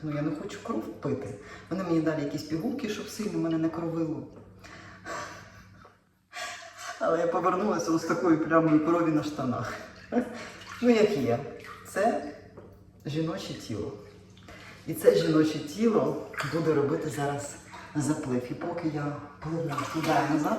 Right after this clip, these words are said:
порахую, скільки ж мені імплант цей по грошам вийшов. У Соболєвського в Черкасах.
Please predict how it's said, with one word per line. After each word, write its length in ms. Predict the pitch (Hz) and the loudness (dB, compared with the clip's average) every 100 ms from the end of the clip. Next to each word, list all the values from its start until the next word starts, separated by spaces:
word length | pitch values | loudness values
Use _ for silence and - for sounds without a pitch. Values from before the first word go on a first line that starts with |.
| - 156 | -2 -2
порахую, 460 | 147 - 190 156 | -2 -2 -2 0
скільки 380 | - 175 160 165 | 0 0 2 0
ж 140 | - | 2
мені 200 | 151 151 | 4 6
імплант 460 | 143 139 151 165 151 - | 4 4 4 4 2 -2
цей 200 | 139 139 | -6 -6
по 80 | 127 | -6
грошам 580 | 131 135 - 127 127 - - - | -6 -6 -4 -2 -2 -4 -14 -8
вийшов. 440 | 123 131 107 107 - - | -4 0 0 -2 -8 -8
У 60 | 120 | -8
Соболєвського 720 | 147 131 127 160 - - 123 | -6 -4 -4 -4 -6 -10 -10
в 40 | |
Черкасах. 580 | 131 123 113 110 - - | -8 -8 -8 -10 -12 -16